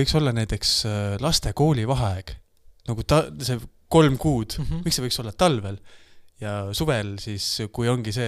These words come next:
Speaker 1: et meeleterksad,
Speaker 2: Mhm.
Speaker 1: et kus pea töötab, et ei peaks, ma ei tea,
Speaker 2: Ah.
Speaker 1: hommikul kell kaheksa kuskil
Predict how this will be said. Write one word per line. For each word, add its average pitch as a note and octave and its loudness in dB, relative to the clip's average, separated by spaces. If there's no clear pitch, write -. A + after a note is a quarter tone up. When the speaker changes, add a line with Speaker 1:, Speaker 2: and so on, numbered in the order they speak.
Speaker 1:
et - -18
meeleterksad, C3+ -2
Speaker 2:
Mhm. E3+ -4
Speaker 1:
et - -12
kus - -10
pea C#3 2
töötab, C3 0
et - -8
ei A#2 -2
peaks, A2 -2
ma A#2 -2
ei A2 0
tea, A2 4
Speaker 2:
Ah. G2 -4
Speaker 1:
hommikul B2 2
kell A#2+ 0
kaheksa C3 2
kuskil - 0